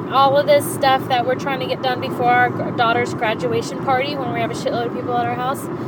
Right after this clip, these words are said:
is taking time out of our lifestyle schedule, but hopefully we can cut it into, get it done before the end of May,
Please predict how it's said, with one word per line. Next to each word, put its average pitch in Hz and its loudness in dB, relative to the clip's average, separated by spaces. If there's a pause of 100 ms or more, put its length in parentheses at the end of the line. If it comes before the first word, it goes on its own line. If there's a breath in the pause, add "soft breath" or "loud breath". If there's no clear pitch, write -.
(280 loud breath)
is 247 0
taking 269 2
time 254 -2
out 254 -2
of 240 -4
our 233 2
lifestyle 220 0
schedule, 277 2
but 226 2
hopefully 254 0
we - -4
can - -6
cut 254 2
it 160 0
into, - -6
get 269 6
it 277 0
done 254 0
before 254 2
the 262 0
end 262 -2
of 277 -2
May, 277 -2